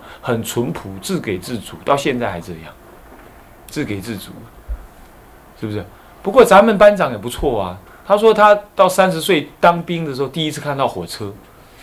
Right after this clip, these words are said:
<laughs> 他还不错嘛，<laughs> 嗯，是这样。那么呢，哎，对呀，现在可没有这样的哈，是不是？好，这就是什么呢？当时的事情，他到天台山呢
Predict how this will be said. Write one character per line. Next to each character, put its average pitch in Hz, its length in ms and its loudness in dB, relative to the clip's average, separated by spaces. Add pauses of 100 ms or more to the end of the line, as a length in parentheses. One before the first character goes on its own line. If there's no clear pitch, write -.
(260)
<laughs> - 920 2 (1200)
他 185 100 -2
还 185 100 2
不 107 100 -6
错 107 300 0
嘛， 156 600 2 (200)
<laughs> - 260 -12
嗯， 110 200 -6
是 113 160 -10
这 120 120 0
样。 98 160 -2 (1300)
那 131 160 -2
么 131 120 4
呢， 110 240 -2 (1900)
哎， 98 360 0
对 101 160 -2
呀， 85 80 -8 (420)
现 143 180 2
在 135 140 6
可 107 140 0
没 113 140 -4
有 110 80 0
这 101 120 -2
样 98 100 2
的 80 100 -10 (160)
哈， 98 240 -2
是 113 60 -8
不 113 60 0
是？ 104 80 0 (680)
好， 175 300 6
这 185 100 -6
就 175 140 -2
是 165 160 -10
什 127 100 -8
么 120 120 -4
呢？ 113 160 -4
当 147 260 2
时 120 160 -10
的 110 100 -4
事 120 240 -8
情， 95 220 -12
他 131 120 0
到 170 120 4
天 147 240 2
台 113 200 4
山 120 280 2
呢 117 100 -2